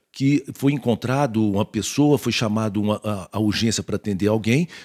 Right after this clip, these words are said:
muito jovem e que es-, foi encontrado já sem vida e se coloca no atestado de óbito dele que foi um infarto. É muito comum você ver na mídia um infarto fulminante. Ele pode sim ter tido um infarto, mas nessa faixa etária a incidência de infarto é bem menor.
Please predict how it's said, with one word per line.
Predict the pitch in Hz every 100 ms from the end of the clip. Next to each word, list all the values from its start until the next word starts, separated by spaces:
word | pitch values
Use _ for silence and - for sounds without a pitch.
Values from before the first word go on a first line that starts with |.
| -
muito | 104 110 143
jovem | 123 135 147 160 170
e | 170
que | 165 160
es-, | 196 - 123 - _ -
foi | 123
encontrado | 113 123 - 110 131
já | 113 104
sem | - 170
vida | 131 131 175 - - - - -
e | 196
se | 220 - 220
coloca | - 202 131 151 143
no | 123
atestado | 127 123 - - 107 104
de | 107 -
óbito | 107 107 - 147
dele | 110 120 139 165 - -
que | -
foi | - 143 156
um | 165
infarto. | 165 143 110 -
É | 101
muito | 143 -
comum | 127 127
você | 123 - 107
ver | 110
na | 101 95
mídia | 127 139
um | 135
infarto | 107 - 135 143 -
fulminante. | 107 156 147 113 85 - - - - - - _ _
Ele | - 453
pode | - 123 196 127
sim | - 135 180
ter | 135 104
tido | - 107 95
um |
infarto, | 87 - 80 - 80
mas | 85 131 127
nessa | 190 -
faixa | 160 131 - 95
etária | - 117 139 123 101 -
a | 131
incidência | 147 - 151 117 113 104
de | 101
infarto | - 110 113
é | 123
bem | 107 117
menor. | 185 131 -